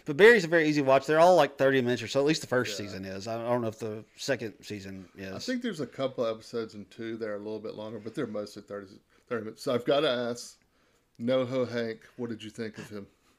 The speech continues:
Speaker 1: He is the absolute funniest character going. Uh, <laughs>
Speaker 2: Yes, he
Speaker 1: I
Speaker 2: is.
Speaker 1: mean,
Speaker 2: He is.
Speaker 1: he is just, I,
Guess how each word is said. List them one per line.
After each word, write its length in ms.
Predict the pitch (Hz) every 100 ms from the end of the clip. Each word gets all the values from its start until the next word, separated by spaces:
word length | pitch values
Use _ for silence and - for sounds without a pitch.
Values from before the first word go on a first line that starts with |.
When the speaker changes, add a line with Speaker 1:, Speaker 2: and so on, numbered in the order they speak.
| -
Speaker 1:
He 280 | 202 320 330
is 340 | 240 226 180
the 300 | 214 202 202
absolute 760 | 170 214 208 196 180 170 160 160
funniest 520 | 160 151 147 147 -
character 400 | 143 127 117 110
going. 420 | 110 101 92 95 -
Uh, 400 | 180 180 180 196
<laughs> 140 | 285
Speaker 2:
Yes, 220 | 202 247 285
he 80 |
Speaker 1:
I 120 | 277 302
Speaker 2:
is. 380 | - 233 247 220
Speaker 1:
mean, 220 | 226 - 302
Speaker 2:
He 80 | 359 233
is. 80 | 233
Speaker 1:
he 520 | 294 320 294 285 240
is 540 | 226 220 214 190 175
just, 640 | - 180 202 214 190 - - - - - - _ _ _ _ _ _ _ _
I, 200 | 233 233